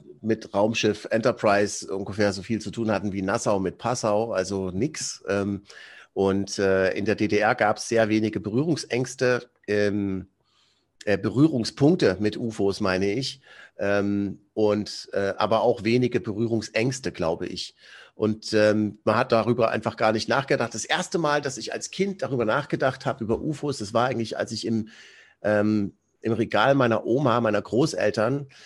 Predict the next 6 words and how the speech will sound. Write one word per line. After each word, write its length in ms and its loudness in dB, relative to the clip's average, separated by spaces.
ähm, 540 2
eine, 720 2
so 140 -6
eine 120 2
russische, 720 0
äh, 320 -2